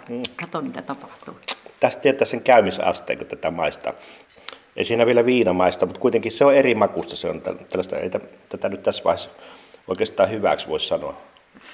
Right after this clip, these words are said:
Speaker 1: Mutta niinku makuelämyksenä <laughs> ei voi tätä niinku hyväksi sanoa. Mut silloin alkuvaiheessa, kun se käy hyvin ja se on, se on, tuota, imeltynyt kunnolla siinä, niin se maistuu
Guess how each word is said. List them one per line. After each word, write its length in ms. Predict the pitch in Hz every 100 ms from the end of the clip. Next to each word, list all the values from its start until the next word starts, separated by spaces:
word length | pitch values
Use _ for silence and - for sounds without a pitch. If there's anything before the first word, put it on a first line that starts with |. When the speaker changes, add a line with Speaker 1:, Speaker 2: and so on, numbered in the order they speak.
| - - _ - -
Speaker 1:
Mutta 260 | 107 - - -
niinku 240 | 92 92
makuelämyksenä 920 | 104 110 - 90 90 82 - - - 76 262 -
<laughs> 260 | 277 - 269
ei 140 | 82
voi 100 | 87
tätä 300 | 87 - -
niinku 220 | - 85 87
hyväksi 300 | 107 80 -
sanoa. 100 | 95
Mut 80 |
silloin 220 | - 151 151
alkuvaiheessa, 640 | 156 120 113 110 117 107
kun 100 | 113
se 100 | 123
käy 320 | - 120 110
hyvin 280 | 113 107 92
ja 80 | 87
se 120 | 101
on, 280 | 95 95 - - - _ - - - - _
se 180 | - 98
on, 100 | 95
tuota, 260 | 98 95 95
imeltynyt 560 | 107 101 85 85 85 - -
kunnolla 420 | - 107 92 87
siinä, 260 | 78 90 82
niin 100 | 85
se 160 | - 95 - _ - -
maistuu 640 | 107 85 - - 120 95